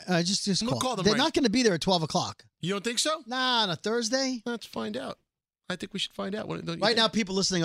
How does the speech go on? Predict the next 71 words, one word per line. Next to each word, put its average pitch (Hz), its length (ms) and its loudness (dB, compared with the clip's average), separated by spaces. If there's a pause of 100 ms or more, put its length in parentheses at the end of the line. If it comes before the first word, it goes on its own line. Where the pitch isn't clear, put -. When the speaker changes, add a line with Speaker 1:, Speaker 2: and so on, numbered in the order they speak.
Speaker 1:
at, 156 200 2
uh, 147 200 0
on 151 160 0
a, 131 200 -4
on 143 120 0
a 127 40 0
Saturday 160 400 0
night, 151 200 2
they're 156 100 2
listening 147 180 0
to 147 60 2
this 139 80 -2
podcast 151 420 0
at 175 60 -2
Speaker 2:
Yeah, 185 100 4
Speaker 1:
eight 190 40 0
o'clock 170 220 2
Speaker 2:
they 190 80 2
Speaker 1:
on 165 120 4
Speaker 2:
have 190 60 -2
no 214 280 0
clue. 196 200 -4 (120)
Speaker 1:
They're 202 100 2
like, 220 140 6
"Why, 233 300 -2
why 247 180 2
can't 254 220 0
you - 60 -2
call 262 200 2
now? 320 260 2
It's - 100 -2
Saturday 220 360 4
at 233 60 4
eight 240 40 4
o'clock." 233 280 2
'Cause - 280 0 (100)
that's 143 240 -4
not 120 100 -10
when 123 100 -8
we 131 60 -6
record 214 300 -4
it. - 80 -14 (540)
Speaker 2:
Okay, 131 240 -4
Speaker 1:
You 180 80 -8
really 139 140 2
Speaker 2:
well, 185 80 2
Speaker 1:
wanna 202 120 2
Speaker 2:
um, - 60 -2
Speaker 1:
put 120 100 -2
them 185 100 0
on? 240 300 -2 (140)
Speaker 2:
Yeah, 453 260 -2
why 403 220 -2
not? 427 140 -2
Speaker 1:
I 160 140 2
feel 147 260 -4
awkward 120 240 -6
about 104 240 -14
it. - 40 -10
Speaker 2:
Why 143 400 0
not? 139 760 -4
Speaker 1:
You're 170 120 0
not 208 100 0
gonna 202 140 0
pull 180 140 0
the 156 80 0
Elvis 143 200 -2
Duran 156 240 -4
card, 107 200 -8
are 110 100 -12
you? 131 80 -8